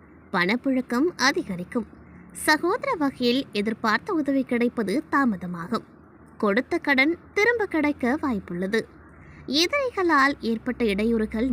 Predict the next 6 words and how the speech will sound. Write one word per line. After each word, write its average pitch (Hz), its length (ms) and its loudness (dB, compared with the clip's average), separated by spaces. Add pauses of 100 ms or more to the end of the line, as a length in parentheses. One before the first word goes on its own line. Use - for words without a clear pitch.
(120)
நீங்கும். 190 340 -2 (640)
உறவினர்களாலும் 262 960 2 (120)
நண்பர்களாலும் 294 960 2 (100)
சில 320 360 -2 (100)
சங்கடங்கள் 339 640 0
ஏற்படக்கூடும். 202 800 -6